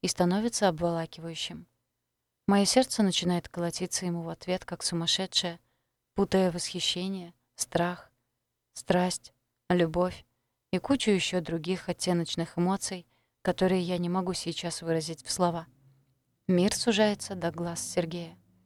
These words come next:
Я смотрю в них и утекаю в состояние, где нет соседних столиков,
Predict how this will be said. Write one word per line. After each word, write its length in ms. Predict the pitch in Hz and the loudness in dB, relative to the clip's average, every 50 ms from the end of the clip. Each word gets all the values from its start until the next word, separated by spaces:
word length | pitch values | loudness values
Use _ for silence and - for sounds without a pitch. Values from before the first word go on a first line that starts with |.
| _ _ _ _ _ _ | _ _ _ _ _ _
Я 220 | - 185 180 180 165 | -2 0 2 2 0
смотрю 400 | - 180 175 165 - - 175 160 | 0 -2 -4 -4 -4 -4 -6 -4
в 80 | 165 | -2
них 260 | 180 185 190 - - _ _ _ _ _ _ | -4 -4 -4 -6 -12 _ _ _ _ _ _
и 100 | - 190 | -2 0
утекаю 420 | 190 175 - 175 - - 180 170 170 | 0 0 -2 -4 -4 -2 -2 -2 -2
в 60 | - | -4
состояние, 720 | - 185 170 - - 175 180 185 190 190 185 180 170 165 - _ _ _ _ _ _ _ - | -8 -10 -6 -4 -4 -4 -2 -2 -2 -2 -4 -4 -8 -10 -16 _ _ _ _ _ _ _ -2
где 240 | 190 185 175 196 196 | 0 2 4 4 4
нет 220 | 214 240 269 - | 6 4 2 2
соседних 520 | - 190 175 - - 175 160 175 165 - | -2 -4 -4 -4 -6 -6 -4 -6 -6 -8
столиков, 640 | - - - 170 180 190 196 196 - 185 180 - | -6 0 2 4 4 4 2 -2 -6 -12 -16 -18